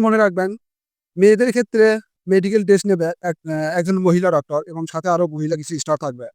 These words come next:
এবং ছেলেদের ক্ষেত্রেও সেম, ছেলেদের ক্ষেত্রে পুরুষ ডক্টর থাকবে এবং কয়েকজন পুরুষ স্টাফ থাকবে। তাই আসলে এখানে ছেলে মেয়ে সংকোচে কিছু নাই, যার যার পরীক্ষা আলাদা আলাদাভাবে হবে, মাঠ কার্যক্রমও আলাদা আলাদা হবে।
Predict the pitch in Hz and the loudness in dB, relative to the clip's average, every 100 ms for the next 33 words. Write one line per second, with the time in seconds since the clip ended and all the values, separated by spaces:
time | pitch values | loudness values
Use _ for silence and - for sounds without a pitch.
0 | _ _ _ - 185 208 196 208 202 226 | _ _ _ -2 2 2 4 4 6 6
1 | 202 202 208 208 185 185 - 190 185 202 | 4 2 2 4 4 2 0 -2 0 0
2 | 202 208 214 208 _ _ - 202 214 185 | -2 -2 -2 -2 _ _ -2 2 2 2
3 | 190 - 190 190 180 202 185 214 240 196 | -2 0 -2 -2 2 2 2 -2 -4 -2
4 | 185 170 185 185 185 202 - 170 156 123 | 0 0 -6 -8 -10 -8 -6 -6 -6 -10
5 | 123 - _ _ _ - 196 208 196 208 | -14 -20 _ _ _ -2 2 4 6 6
6 | 202 202 185 202 190 190 180 190 - 170 | 6 4 2 0 2 2 2 -2 -6 -6
7 | 160 185 160 160 330 403 _ _ _ - | -6 -8 -10 -8 -8 -8 _ _ _ -6
8 | 160 170 175 180 185 156 180 160 156 170 | 0 2 2 0 0 0 0 2 0 0
9 | 175 175 170 156 165 156 151 160 160 175 | 0 0 -2 -6 -6 -4 -4 -2 -6 -6
10 | 180 196 175 156 170 170 165 165 135 117 | -6 -2 -2 0 -2 -2 -4 -8 -10 -20